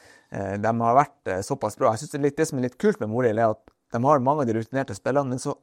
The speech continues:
har de en del unge spillere også i Morild, som, eh, vi, vi har vel laget oss et sånt bilde av at Morild bare er det sånne gamle rutinerte spillere som står på og kjemper og er vanskelig å møte borte, men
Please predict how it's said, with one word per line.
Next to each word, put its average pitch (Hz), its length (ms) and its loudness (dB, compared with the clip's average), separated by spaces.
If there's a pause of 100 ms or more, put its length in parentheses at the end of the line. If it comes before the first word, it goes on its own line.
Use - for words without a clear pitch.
(200)
har 190 140 -8
de 175 100 -4
en 123 60 -2
del 110 100 -4
unge 208 240 -4
spillere 104 300 -6
også 165 240 -4
i 117 80 -4
Morild, 101 340 -2
som, 113 220 -4 (340)
eh, 120 140 -2
vi, 143 260 0
vi 139 140 0
har 156 200 4
vel 139 140 0
laget 165 240 4
oss 123 80 -2
et 104 80 -4
sånt 117 160 0
bilde 151 180 6
av 110 140 4
at 123 40 -4
Morild 123 300 2
bare 120 300 4
er 110 80 0
det 110 100 -4
sånne 110 220 -6
gamle 131 320 2
rutinerte 123 460 -2
spillere 117 420 0
som 107 140 -10
står 117 260 -2
på 123 240 4
og 104 80 -4
kjemper 110 400 -4
og 98 60 -4
er 110 100 0
vanskelig 123 320 -6
å 101 80 -4
møte 113 260 -4
borte, 120 300 -6
men 117 160 -2